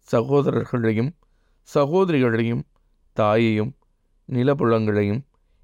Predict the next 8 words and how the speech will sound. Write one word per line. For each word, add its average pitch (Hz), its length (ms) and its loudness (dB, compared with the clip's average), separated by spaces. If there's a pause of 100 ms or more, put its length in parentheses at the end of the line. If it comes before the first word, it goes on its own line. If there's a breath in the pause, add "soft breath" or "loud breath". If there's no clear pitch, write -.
இவற்றோடு 165 580 0
கூட 117 240 2
இன்னல்களையும் 110 920 0 (200)
மறுமையில் 107 520 -2 (180)
நிலை 117 320 0
வாழ்வையும் 110 560 0
பெறாமல் 104 600 0
போகார். 107 460 -2